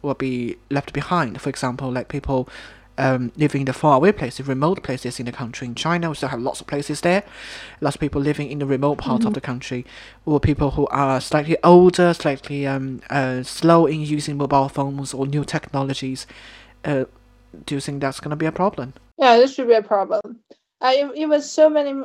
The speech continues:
Speaker 2: old people, they don't use, uh, the smartphone. They, they don't use smartphone usually, and they, they don't know the skills of their smartphone. They can't use the We-,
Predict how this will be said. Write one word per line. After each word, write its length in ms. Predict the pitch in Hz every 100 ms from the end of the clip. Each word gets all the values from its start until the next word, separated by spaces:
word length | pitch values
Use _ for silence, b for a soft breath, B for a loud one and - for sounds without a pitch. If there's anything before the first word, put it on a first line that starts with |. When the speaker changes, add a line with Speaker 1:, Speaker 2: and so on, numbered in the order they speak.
| -
Speaker 2:
old 240 | 254 269
people, 380 | 254 247 247 240
they 100 | 233
don't 400 | 233 262 269 240 247
use, 480 | 247 226 - - -
uh, 280 | 220 214 208 -
the 60 |
smartphone. 680 | 233 233 233 233 233 220 - _ -
They, 360 | 240 247 - -
they 100 | 269
don't 260 | 302 339
use 260 | 285 269 -
smartphone 400 | 277 262 254 240
usually, 500 | 254 240 214 196 180
and 320 | 214 220 226 226
they, 120 | 254 254 294
they 140 | 277
don't 340 | 311 370 403 339
know 380 | 240 240 269 302
the 80 |
skills 480 | 294 - 339 294 226
of 220 | 240 233 226
their 160 | 233
smartphone. 720 | 226 - 269 254 262 247 185
They 120 | 190 233
can't 300 | 302 311 277
use 300 | 262 240 -
the 100 | 247
We-, 360 | 233 220 262